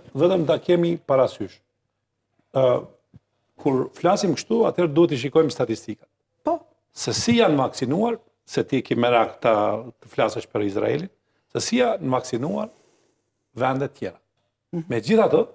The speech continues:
Speaker 1: këtu ka një risk publik. Është dita e parë, përvoja <clears throat> e Shqipërisë dhe mjekëve shqiptar, nuk e dim si është me covidin,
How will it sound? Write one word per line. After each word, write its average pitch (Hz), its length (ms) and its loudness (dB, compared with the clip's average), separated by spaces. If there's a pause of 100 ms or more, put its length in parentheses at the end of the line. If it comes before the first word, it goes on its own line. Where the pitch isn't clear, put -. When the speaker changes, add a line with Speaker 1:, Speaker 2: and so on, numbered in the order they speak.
(340)
Speaker 1:
këtu - 200 -2
ka 185 160 2
një 147 200 2
risk 123 280 -2
publik. 101 320 -4 (1120)
Është 120 260 0
dita 139 260 2
e - 100 -2
parë, 175 280 -2 (240)
përvoja 127 560 4 (520)
<clears throat> - 440 -12
e 151 80 4
Shqipërisë 123 640 -2
dhe 113 100 2
mjekëve 110 380 -2
shqiptar, 107 440 -2 (360)
nuk 165 160 2
e 120 80 0
dim 104 260 -2
si - 140 -4
është 107 240 -2
me 98 80 -6
covidin, 165 440 -4